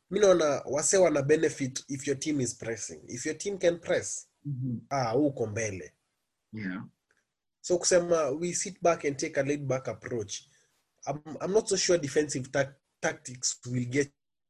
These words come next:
Speaker 1: you. You will grind out games. Yes, you may get some few results here and there, but ku-, sitting back and waiting to hit others on the, on the counter, I'm not sure that's a strategy to, to get you into the top four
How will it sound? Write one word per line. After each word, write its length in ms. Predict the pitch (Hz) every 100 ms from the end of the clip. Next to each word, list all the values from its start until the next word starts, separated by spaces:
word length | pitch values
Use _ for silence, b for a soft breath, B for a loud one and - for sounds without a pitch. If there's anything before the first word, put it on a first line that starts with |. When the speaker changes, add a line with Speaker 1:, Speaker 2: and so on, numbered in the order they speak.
| _ _ 139
Speaker 1:
you. 140 | 120 B B B -
You 200 | 135 170
will 120 | 165
grind 280 | 139 196 175
out 140 | 170 143
games. 280 | 156 147
Yes, 240 | 143 160 -
you 60 |
may 100 | 135
get 240 | 123 156 -
some 160 | 120
few 140 | 113 139
results 340 | 117 131 127
here 160 | 131 117
and 100 | 107
there, 140 | 117
but 260 | 110 110 - b b b _ -
ku-, 280 | 170 165 - - - -
sitting 420 | 196 196 185 147
back 240 | 165 170
and 120 | 143 143
waiting 280 | 151 160 135
to 80 | 127
hit 200 | 151 143
others 300 | 131 120 107
on 120 | 101
the, 160 | 101 -
on 120 | 120
the 80 | 110
counter, 460 | 104 127 123 113 90 B B -
I'm 140 | 127
not 120 | 165 170
sure 160 | 170
that's 200 | 143 139
a 60 | 123
strategy 460 | - 131 127 120
to, 160 | 120 113 107 -
to 80 |
get 300 | 120 147 139
you 60 | 143
into 200 | 120 120
the 120 | 110 104
top 240 | 113 104
four 320 | - 131 110